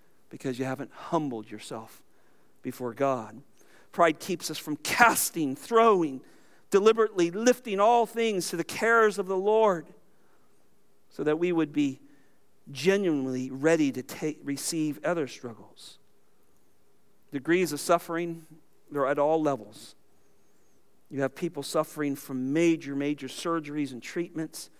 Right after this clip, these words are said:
to some who have lost their jobs, to some businesses are on the line, to some who are just fine. They've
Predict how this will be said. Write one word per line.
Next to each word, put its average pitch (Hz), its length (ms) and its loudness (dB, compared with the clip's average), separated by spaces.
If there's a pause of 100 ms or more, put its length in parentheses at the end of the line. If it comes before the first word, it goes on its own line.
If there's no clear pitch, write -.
(760)
to - 80 -14
some 165 240 -2
who 165 60 -2
have 135 120 -6
lost 147 280 -2
their 123 100 -10
jobs, 156 680 -2
to 120 140 -20
some 156 420 -4
businesses 151 420 -6
are 151 80 -6
on 151 120 -4
the 135 80 -6
line, 147 560 -2
to 123 120 -16
some 175 340 -2
who 175 120 -4
are 170 80 -4
just 185 220 -12
fine. 175 380 -10
They've 117 200 -6